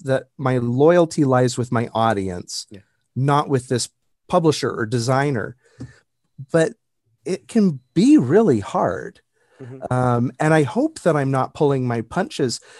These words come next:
Speaker 1: but some of what makes bias tricky is sometimes you don't even know, you, you know,
Speaker 2: Right,
Speaker 1: that,
Speaker 2: right. Mm-hmm.
Speaker 1: that, that you're being influenced.
Speaker 2: Right.
Speaker 1: Um,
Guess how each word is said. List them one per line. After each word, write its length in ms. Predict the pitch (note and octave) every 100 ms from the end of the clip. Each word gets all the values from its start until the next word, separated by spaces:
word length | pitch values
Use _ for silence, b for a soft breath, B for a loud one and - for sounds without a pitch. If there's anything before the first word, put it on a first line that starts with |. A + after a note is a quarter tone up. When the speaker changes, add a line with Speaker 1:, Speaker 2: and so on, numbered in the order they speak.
| B -
Speaker 1:
but 160 | D#3+
some 300 | - - D4+
of 200 | C#4+ D3+
what 200 | D3 D#3+
makes 260 | D#3+ D#3 -
bias 460 | - B2 B2+ B2
tricky 340 | - A#3+ B3+ D#3+
is 100 | B2
sometimes 540 | - E3+ - G3+ D3+
you 80 | D3
don't 240 | C3+ C#3
even 300 | C#3 B2 C3
know, 480 | B2 B2 A#2 A2 A2+ b b b b b _ _
you, 300 | - C3+ B2 _ _ _
you 160 | E3+
know, 160 | A#2+ G#2+
Speaker 2:
Right, 120 | -
Speaker 1:
that, 60 | D#3+
Speaker 2:
right. 140 | C#3+ _ _ _ _
Mm-hmm. 100 | B2
Speaker 1:
that, 180 | E3+ F#3 - - _ _
that 180 | G3+ A3
you're 140 | A3+
being 640 | C#3+ E3+ A#3+ E4 C#3 A#2+ -
influenced. 880 | C#3 B2 B2 A2+ F2 - - - _ B B B
Speaker 2:
Right. 100 | A#2+
Speaker 1:
Um, 460 | A2 C#3 C3 B2 -